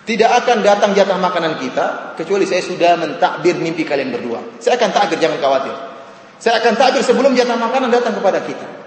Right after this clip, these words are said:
Akan tetapi, ya, "Dzalikuma mimma 'allamani Rabbi."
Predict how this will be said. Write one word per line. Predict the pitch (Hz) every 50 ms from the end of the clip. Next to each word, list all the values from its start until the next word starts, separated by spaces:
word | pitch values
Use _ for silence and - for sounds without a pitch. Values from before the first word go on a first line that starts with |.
| - - - - - - -
Akan | 113 117 147 147 151 139
tetapi, | 247 269 - - -
ya, | - - - - - 220 220 110 - - - - - - - - - - - - - - - _ _ - _ _ _ _ _ _ - - - - _ _ _ - _ _ - _ _ _ _ - - - _ _ _ _ _ _ _ _ _ -
"Dzalikuma | - - 240 277 311 302 294 - - 262 - 233 226 196 220
mimma | 320 320 311 269 233 208
'allamani | 202 196 185 175 160 143 147 135 131 123
Rabbi." | 120 117 104 - 113 104